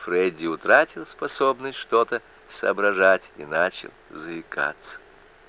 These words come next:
Взгляд Евы, устремленный прямо на него, всегда ввергал его в такое состояние.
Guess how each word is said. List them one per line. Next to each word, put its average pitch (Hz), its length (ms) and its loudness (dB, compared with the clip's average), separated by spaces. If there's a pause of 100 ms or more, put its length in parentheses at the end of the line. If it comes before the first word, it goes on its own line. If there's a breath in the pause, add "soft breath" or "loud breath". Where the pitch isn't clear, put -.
(240)
Взгляд 90 480 6
Евы, 82 380 0
устремленный 82 580 -2
прямо 80 300 0
на 80 60 -6
него, 82 360 -4
всегда 80 460 0
ввергал 78 480 0
его 82 240 -4
в - 20 -18
такое 80 320 -10
состояние. 76 640 -10